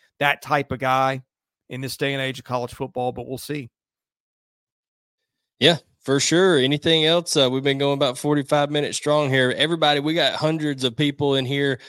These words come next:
Speaker 2: Please do us a favor. Just hit that like button right now. That's all you have to do. Hit that like button. That helps us out tremendously. Uh, subscribe. If you don't subscribe,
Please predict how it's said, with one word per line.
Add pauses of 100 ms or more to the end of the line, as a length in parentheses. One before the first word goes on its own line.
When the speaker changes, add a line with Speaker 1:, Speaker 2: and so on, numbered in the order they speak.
(180)
Speaker 2:
Please
do
us
a
favor. (100)
Just
hit
that
like
button
right
now.
That's
all
you
have
to
do.
Hit
that
like
button.
That
helps
us
out
tremendously. (300)
Uh,
subscribe.
If
you
don't
subscribe,